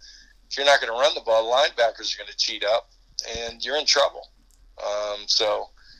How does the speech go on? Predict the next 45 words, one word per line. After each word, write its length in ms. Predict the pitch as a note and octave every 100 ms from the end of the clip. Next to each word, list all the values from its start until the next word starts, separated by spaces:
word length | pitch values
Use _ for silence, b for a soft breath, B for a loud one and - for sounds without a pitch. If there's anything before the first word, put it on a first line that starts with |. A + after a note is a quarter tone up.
| b -
Steelers 440 | - D3 F#3 D3+
have 120 | C#3+
to 80 | -
get 140 | C#3+
it 80 | B2+
figured 340 | - C3 B2 B2+
out. 300 | C3+ A#2+ -
And 100 | - - _ - _ _ -
not 140 | C3+
having 280 | D3 D3 C#3 -
Connor 460 | C#3 C3 C#3 B2+ A2+
hurts, 520 | A#2+ C3+ - - - - - _ _ _ _ A#2+
but, 320 | A2+ A2+ - A2+
um, 320 | G#2+ G#2+ G#2+ - _ _
you 100 | A#2
know, 100 | A2
when 120 | A2
you 100 | B2+
don't 160 | D#3 D3
have 140 | C#3+
the 60 | C#3
mentality 680 | B2+ A#2 - B2 B2+ C3 A2 G2
to 120 | G#2
run 280 | G2 A2+ B2+
the 80 | A#2
ball 420 | A#2 A#2 A2+ - A2
in 80 | -
pro 260 | - G#2+
sports 600 | G2+ - - A#2 C3 -
or 80 | G2
college 580 | - G#2+ B2+ B2 - -
football, 500 | - - C#3 - - _ _ _ _ -
you're 140 | C3 D3+
in 60 |
trouble. 420 | - - - - - _ - G2+
And 120 | G#2
the 40 |
Steelers 480 | F#2+ - B2 B2 A#2
don't 200 | A#2 A2+
know 100 | A2
how 80 | A2+
to 80 | G#2
run 220 | A2 B2+
the 80 | G#2+
ball, 400 | F2+ F2+ -